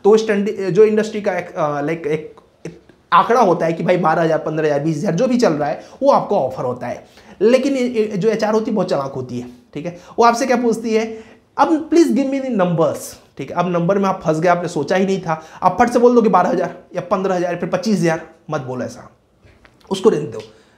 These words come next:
ठीक है। "I, ma'am, actually I am living in Pune or living in Mumbai or Delhi, so I think, uh, like, best salary for me if you are, if you want to know in numbers,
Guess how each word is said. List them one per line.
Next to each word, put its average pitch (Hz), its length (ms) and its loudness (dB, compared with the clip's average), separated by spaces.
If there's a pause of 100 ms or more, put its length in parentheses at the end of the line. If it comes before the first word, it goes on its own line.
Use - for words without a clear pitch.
(140)
ठीक 165 120 -6
है। 131 220 -6 (300)
"I, 208 80 8
ma'am, 208 560 -2
actually 165 400 -2
I 156 100 2
am 160 300 -2
living 165 260 0
in 160 200 -2 (200)
Pune 180 340 0
or 151 180 2
living 156 300 -2
in 156 120 -4
Mumbai 175 360 -2
or 143 100 -4 (200)
Delhi, 220 280 -2 (480)
so 185 80 4 (540)
I 190 100 -2
think, 180 220 -4
uh, 151 360 0
like, 160 240 -4
best 185 220 -2
salary 165 260 -2
for 156 100 0
me 160 360 -2
if 160 160 -4
you 160 80 2
are, 156 140 2 (120)
if 226 220 0
you 202 200 2
want 190 220 0
to 185 60 -4
know 185 160 0
in 170 100 0
numbers, 175 340 2